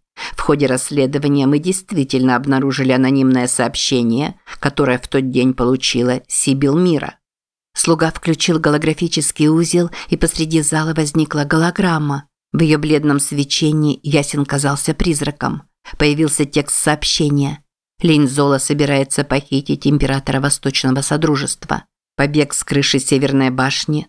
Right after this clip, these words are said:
на закате». Всего несколько слов, но каких важных. Это так похоже на Ясена. Прищурившись, Ливана прочла сообщение.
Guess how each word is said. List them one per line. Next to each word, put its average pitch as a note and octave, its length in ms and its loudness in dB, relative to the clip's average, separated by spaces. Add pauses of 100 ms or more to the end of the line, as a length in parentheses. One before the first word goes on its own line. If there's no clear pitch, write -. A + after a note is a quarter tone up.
(100)
на C#3 100 2
закате». C#3+ 680 -4 (800)
Всего E3+ 280 2
несколько E3 540 0
слов, - 540 -4 (120)
но E3 100 4
каких D#3+ 380 -2
важных. D3 580 -4 (280)
Это D#3 220 -2
так D3+ 340 -6
похоже D3 420 0
на E3 80 2
Ясена. D3+ 640 -2 (580)
Прищурившись, D#3 840 0 (220)
Ливана D3+ 380 2
прочла D3 400 0
сообщение. D3+ 800 0